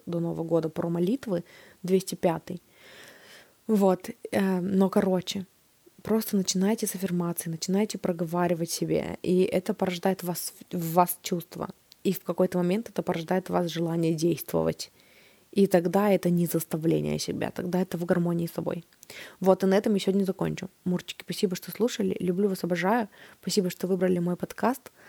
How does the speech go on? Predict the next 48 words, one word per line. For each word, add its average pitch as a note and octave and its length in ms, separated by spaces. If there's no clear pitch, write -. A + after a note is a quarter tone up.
эм, F3 720
на F#3 240
пути - 260
к - 60
себе G3 240
и F#3+ 80
к - 80
вашим F#3 260
мечтам. G3+ 540
Спасибо, F#3+ 320
что - 180
провели F#3 320
время F3+ 280
со F3+ 140
мной. F#3+ 340
Э, G3 160
если G3 260
вы G3 80
хотите F#3+ 300
со F#3+ 80
мной F#3 140
поработать, F#3 500
в F#3 60
описании F#3 380
к - 100
этому F#3 180
выпуску F3+ 380
есть E3+ 200
топ-линк. G#3+ 480
Э, F3+ 180
там G#3+ 160
написано, E3+ 360
как - 140
можно G3+ 220
со F3 140
мной F3+ 100
поработать. E3+ 500
Вот. F3 340
Если F#3+ 320
вы F#3+ 340
слушаете G3 540
когда-то F3 380
в E3+ 80
будущем, F#3+ 460
когда E3+ 280
топ-линка F3 460
больше E3+ 260
нет G#3 320